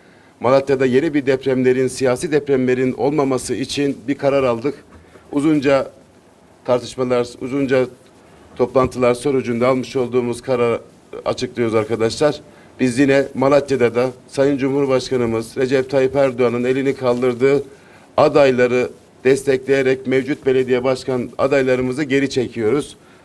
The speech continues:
Vatanımıza, milletimize hayırlı uğurlu olmasını dilerim. Bu anlamda birileri var ki belediye başkan adayı çıkararak, seçimi kazanamayacak olmasına rağmen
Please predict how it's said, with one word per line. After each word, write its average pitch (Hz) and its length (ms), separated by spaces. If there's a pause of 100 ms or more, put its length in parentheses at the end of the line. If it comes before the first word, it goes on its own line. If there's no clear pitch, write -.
Vatanımıza, 131 560
milletimize 131 600
hayırlı 139 360
uğurlu 139 200
olmasını 123 420
dilerim. 113 360 (880)
Bu 151 80
anlamda 135 580 (1700)
birileri 139 420
var 135 220
ki 151 280 (960)
belediye 139 400
başkan 139 280
adayı 139 300
çıkararak, 139 520 (2750)
seçimi 143 500
kazanamayacak 147 920 (220)
olmasına 135 680
rağmen 135 520